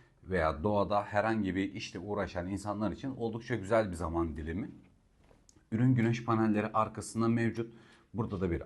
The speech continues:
asma aparatı var. Ve arkasında da sıvıya dayanıklı olması için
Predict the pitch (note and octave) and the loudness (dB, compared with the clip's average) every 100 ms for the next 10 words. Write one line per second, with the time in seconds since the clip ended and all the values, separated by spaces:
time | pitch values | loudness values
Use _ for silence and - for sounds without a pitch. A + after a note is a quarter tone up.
0 | - F2+ - A#2 A#2 A#2+ A2+ A2+ A#2+ A2+ | -2 -2 0 0 0 0 0 0 2 2
1 | A#2+ - - _ _ _ _ _ _ - | 2 -6 -20 _ _ _ _ _ _ -10
2 | A2+ A#2 A#2+ A2 A2+ - A2 G#2 F2 E2+ | -4 2 4 4 0 0 0 0 0 -4
3 | - - A2+ A2 G2 E2+ G#2 A2 A2 A2 | -8 -6 -2 2 2 2 4 4 4 2
4 | G#2 G#2 G#2 G2+ B2 A#2+ B2+ | 2 4 2 2 0 -2 -4